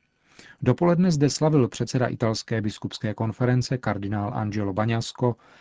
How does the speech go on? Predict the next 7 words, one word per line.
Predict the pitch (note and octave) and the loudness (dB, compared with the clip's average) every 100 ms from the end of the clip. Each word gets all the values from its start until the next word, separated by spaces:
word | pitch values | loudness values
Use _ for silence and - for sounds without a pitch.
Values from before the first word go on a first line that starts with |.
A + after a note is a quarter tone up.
| - - | -20 2
eucharistickou | C3+ - C#3+ C3 C#3+ - C#3+ B2+ | 2 4 0 0 -4 0 2 2
bohoslužbu | A2+ B2 - A#2+ G#2+ G2 G2+ | 4 2 2 0 0 -2 -4
pro | - G#2 | -2 -4
přibližně | - A2+ G#2 A2 A2 A2 | -2 -4 0 0 0 -4
padesát | - G#2+ - A2 G#2+ | -2 -4 -2 -2 -4
tisíc | G#2+ - A2 - | -8 -6 -4 -2
lidí. | A#2+ G#2+ G2 | -2 -2 -4